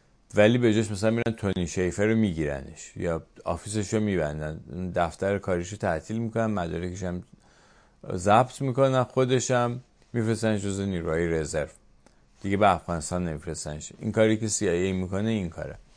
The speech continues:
حالا ادامهٔ داستان رو ببینیم، هر چقدر می‌ریم جلوتر جالبتر می‌شه برای ما ایرانی‌ها مخصوصاً که داریم از این سیستم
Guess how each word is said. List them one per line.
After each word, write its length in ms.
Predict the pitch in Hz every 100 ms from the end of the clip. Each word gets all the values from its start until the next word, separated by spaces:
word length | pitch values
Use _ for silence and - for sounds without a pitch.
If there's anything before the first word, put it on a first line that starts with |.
| - - -
حالا 180 | - 120
ادامهٔ 460 | 135 131 110 110 127
داستان 440 | 123 101 - 117
رو 100 | 123
ببینیم، 260 | 113 123 123
هر 200 | 120 127
چقدر 300 | 127 127 113
می‌ریم 200 | 104 101
جلوتر 480 | 98 92 90 110 117
جالبتر 560 | 104 90 85 - 87
می‌شه 320 | 87 87 - - _ - -
برای 220 | 98 107
ما 180 | 117 117
ایرانی‌ها 520 | 101 90 90 92 85
مخصوصاً 500 | 80 - - - - - _ _ _ _ - _
که 140 | - 92
داریم 360 | 90 87 110
از 360 | 60 87 90 -
این 180 | 120 117
سیستم 840 | 110 - 101 - 107 110 117 127